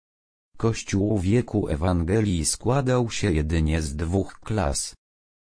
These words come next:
Po pierwsze, z klasy sług, to znaczy maluczkiego statka. Ewangelia Łukasza, rozdział dwunasty, werset trzydziesty drugi,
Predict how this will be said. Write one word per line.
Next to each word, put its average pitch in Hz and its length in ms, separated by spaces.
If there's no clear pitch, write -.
Po 101 120
pierwsze, 127 680
z - 140
klasy 127 480
sług, - 640
to 80 200
znaczy 90 520
maluczkiego 104 840
statka. 82 640
Ewangelia 78 800
Łukasza, 87 640
rozdział 92 600
dwunasty, 90 800
werset 101 640
trzydziesty 85 640
drugi, 95 600